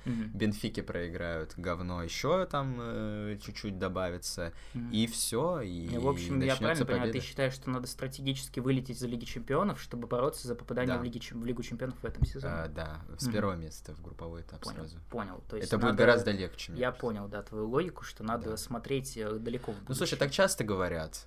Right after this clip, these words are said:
Speaker 2: э, что хорошо, что мы проиграли этот матч.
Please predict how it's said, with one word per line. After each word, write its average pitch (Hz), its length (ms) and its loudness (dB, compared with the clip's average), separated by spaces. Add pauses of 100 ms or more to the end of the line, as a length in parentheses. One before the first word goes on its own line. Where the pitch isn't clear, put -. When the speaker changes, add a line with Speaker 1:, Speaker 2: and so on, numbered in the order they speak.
Speaker 2:
э, 85 920 -6
что 82 720 -6
хорошо, - 300 -4
что - 140 -6
мы 98 100 -2
проиграли 90 460 -4
этот - 240 -14
матч. 101 400 -10